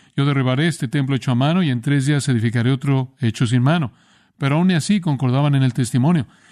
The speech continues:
Entonces el sumo sacerdote, levantándose en medio, preguntó a Jesús, diciendo, '¿No respondes nada? ¿Qué testifican estos contra ti?' Mas él callaba y nada respondía. El sumo sacerdote le volvió a preguntar y le dijo,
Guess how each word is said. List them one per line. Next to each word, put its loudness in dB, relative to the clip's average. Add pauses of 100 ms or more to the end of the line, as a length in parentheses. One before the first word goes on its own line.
(100)
Entonces 0
el -2
sumo -2
sacerdote, 0
levantándose 0
en 2
medio, 2 (300)
preguntó -2
a 0
Jesús, 0
diciendo, 0 (280)
'¿No 0
respondes 0
nada? -2 (180)
¿Qué -4
testifican 0
estos -4
contra -2
ti?' 0 (200)
Mas -4
él 0
callaba 0
y -4
nada 0
respondía. 0 (380)
El -2
sumo 2
sacerdote -2
le -2
volvió -2
a -2
preguntar -2
y 0
le 0
dijo, 0